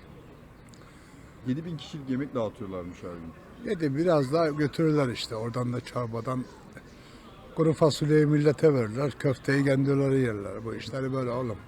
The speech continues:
Speaker 2: bu düzen böyle. Yani, boş işler o işte,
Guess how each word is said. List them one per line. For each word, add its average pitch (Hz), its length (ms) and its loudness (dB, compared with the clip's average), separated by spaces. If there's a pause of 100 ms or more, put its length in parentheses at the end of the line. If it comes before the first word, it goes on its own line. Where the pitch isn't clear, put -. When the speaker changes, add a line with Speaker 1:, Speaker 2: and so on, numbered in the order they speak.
(120)
Speaker 2:
bu 123 120 -8
düzen 123 440 -2
böyle. 123 240 -2 (1300)
Yani, 127 800 -10
boş 139 260 -4
işler 101 280 -10 (120)
o 92 40 -10
işte, - 200 -12